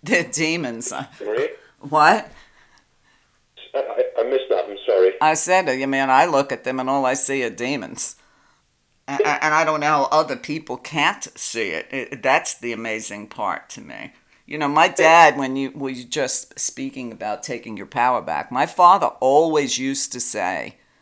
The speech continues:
Speaker 1: "I was born a free moral agent."
Speaker 2: Yes.
Speaker 1: And that was his attitude towards any institution,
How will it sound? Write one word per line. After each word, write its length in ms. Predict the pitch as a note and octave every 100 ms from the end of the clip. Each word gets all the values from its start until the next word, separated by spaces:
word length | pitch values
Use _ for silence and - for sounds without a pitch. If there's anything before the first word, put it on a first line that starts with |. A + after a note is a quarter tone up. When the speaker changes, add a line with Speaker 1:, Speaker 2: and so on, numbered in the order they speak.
| _ _ _
Speaker 1:
"I 200 | C3 D3+
was 200 | D3+ D3+
born 440 | A#2 C#3 C#3 C3+ B2+
a 60 |
free 360 | - C3 C#3+ C#3
moral 480 | B2+ A#2+ A#2+ A2+ -
agent." 600 | A#2 G#2+ - A#1+ - - _ _ _ _ _ _ _ _ _ -
Speaker 2:
Yes. 180 | F2+ - -
Speaker 1:
And 200 | C#3+ C#3
that 180 | E3 G#3
was 180 | F#3 F3+
his 180 | D3+
attitude 720 | C#3 C#3+ C#3+ C#3+ - A#2+ A#2 -
towards 580 | - B2 B2 A#2+ A#2 -
any 260 | D#3 D#3+ C#3
institution, 800 | C3 - A#2 - G#2 - -